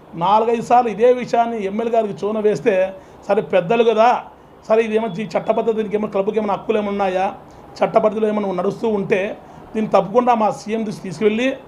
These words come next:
అనంతపురం క్లబ్బే కాదు, not only అనంతపురం క్లబ్ కాదు, రాష్ట్ర వ్యాప్తంగా, దేశవ్యాప్తంగా మంచి క్లబ్ సార్ అది, వాళ్ళు మాకు అడిగారు, దీనికి ఏమైనా అవకాశం ఉంటే చూడండి సార్, నేను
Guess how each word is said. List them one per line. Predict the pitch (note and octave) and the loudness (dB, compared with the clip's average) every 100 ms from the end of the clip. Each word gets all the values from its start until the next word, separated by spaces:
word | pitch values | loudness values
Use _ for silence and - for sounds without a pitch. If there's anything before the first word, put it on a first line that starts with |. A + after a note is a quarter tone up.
| - | -10
అనంతపురం | C#3+ F#3 A3 | -6 -4 -4
క్లబ్బే | A3 F#3 G#3+ | -2 2 2
కాదు, | G#3+ F#3+ | 2 0
not | G3 G#3+ | -2 0
only | A3 | 0
అనంతపురం | G3+ G3+ G#3 | -2 -4 -4
క్లబ్ | G#3 G3+ | -4 0
కాదు, | A3+ A3+ C#4 D4 - - - | 4 6 6 2 -10 -12 0
రాష్ట్ర | F3+ A#3 B3+ | 2 2 2
వ్యాప్తంగా, | A#3+ A#3 A#3+ A#3 | 2 2 0 -4
దేశవ్యాప్తంగా | A3 A3 A3 A3+ F#3 A3 G#3+ | -2 -2 2 0 0 -4 -4
మంచి | F3+ F3+ | -6 -8
క్లబ్ | G3 D#3+ F3 | -6 -4 -2
సార్ | G#3 G3+ | 0 0
అది, | F#3 C4 C4 - - G3 | 0 -2 -6 -12 -10 -4
వాళ్ళు | G3+ | 0
మాకు | G3+ F#3+ | 0 0
అడిగారు, | F3+ G#3 G#3+ B3 | 2 4 4 4
దీనికి | G#3+ G3 G3+ | 2 -2 -2
ఏమైనా | G#3 G#3+ | -4 -2
అవకాశం | G3 G3+ G3 | -2 -2 -4
ఉంటే | G3+ G3+ G3 | -4 -6 -2
చూడండి | G#3 E3+ | -2 0
సార్, | G#3+ | -2
నేను | A3 | -2